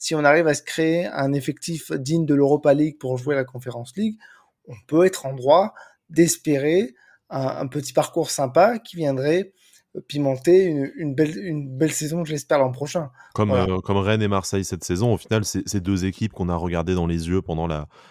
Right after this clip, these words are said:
Speaker 2: une grosse partie de la, de la saison, qu'on a même, euh, battues sur le, sur le terrain. Donc, il y a pas de raison, en fait, que, euh, on,
Speaker 1: Et qui,
Speaker 2: on
Speaker 1: au final,
Speaker 2: n'arrive
Speaker 1: finissent
Speaker 2: pas,
Speaker 1: devant nous, hein.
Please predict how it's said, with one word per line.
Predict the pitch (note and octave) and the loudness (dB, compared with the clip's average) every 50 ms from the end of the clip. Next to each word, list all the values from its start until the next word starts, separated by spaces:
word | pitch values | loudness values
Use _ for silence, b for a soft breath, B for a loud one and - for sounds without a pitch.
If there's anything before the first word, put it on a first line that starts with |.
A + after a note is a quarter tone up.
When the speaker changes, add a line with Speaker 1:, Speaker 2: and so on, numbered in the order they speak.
| b b b _ - | b b b _ -10
Speaker 2:
une | F2 E2+ E2 | -8 -6 -4
grosse | E2 D#2+ F2+ A2 G#2+ - | -2 2 2 2 2 2
partie | - G#2 F2 - - - - G2+ | 0 -2 -2 -2 -4 -6 -6 -4
de | F#2 F#2 | -2 -2
la, | E2+ E2 D#2+ D#2+ D#2 D2+ D#2 | 0 0 0 -2 -2 -4 -6
de | D#2+ | -4
la | D#2 D#2 D#2 | -4 -4 -4
saison, | - F2 E2+ F#2 C3 E3 | -4 -4 -2 0 0 -2
qu'on | D3+ - F#2+ F2 | -2 -2 -4 -2
a | E2+ | -2
même, | E2+ F2 F2+ F#2 F2 | -2 -2 -2 -2 -2
euh, | D#2 D#2 D2+ | -4 -4 -2
battues | D2+ D#2+ E2 - - - F#2+ F2+ | -4 -4 -4 -6 -8 -12 -10 -10
sur | - - F2 E2+ | -8 -6 -4 -4
le, | E2+ E2 D#2+ D#2+ | -2 -2 -4 -4
sur | D#2 - - E2 | -6 -6 -8 -10
le | D2+ | -10
terrain. | - - F2 F2 A2+ B2+ | -4 -4 -2 0 0 0
Donc, | B2 F#2+ F2 - | 0 -2 -2 -4
il | |
y | D#2+ | -6
a | |
pas | - F#2 F2 | -6 -6 -6
de | E2 | -4
raison, | D#2+ E2 E2 F2 G#2+ G2 | -2 -2 -2 -2 -2 -4
en | E2 | -4
fait, | - F#2+ F#2 - - | -2 -4 -6 -6 -4
que, | - F#2 F2+ F#2 B B B B B B B B B | -2 -2 -2 -2 B B B B B B B B B
euh, | E2 D#2 D#2 D#2 D2+ D2 D2+ D2+ D2+ D2+ D2+ D#2 - | -6 -4 -2 -2 -2 -4 -4 -4 -4 -6 -6 -8 -10
on, | - D#2 D#2 E2 - | -10 -10 -8 -2 -2
Speaker 1:
Et | - | -2
qui, | - - F3 | 2 8 8
Speaker 2:
on | E3+ | 8
Speaker 1:
au | - | 8
final, | - F#3+ - | 8 6 6
Speaker 2:
n'arrive | - A3+ - | 6 6 4
Speaker 1:
finissent | E3+ E3+ | 4 2
Speaker 2:
pas, | D#3+ D#3 A#2+ | 2 2 2
Speaker 1:
devant | D3+ D#3 F3+ G#3 | 2 4 4 4
nous, | G3+ F#3 D#3+ D3+ | 4 2 0 -2
hein. | D3+ | -4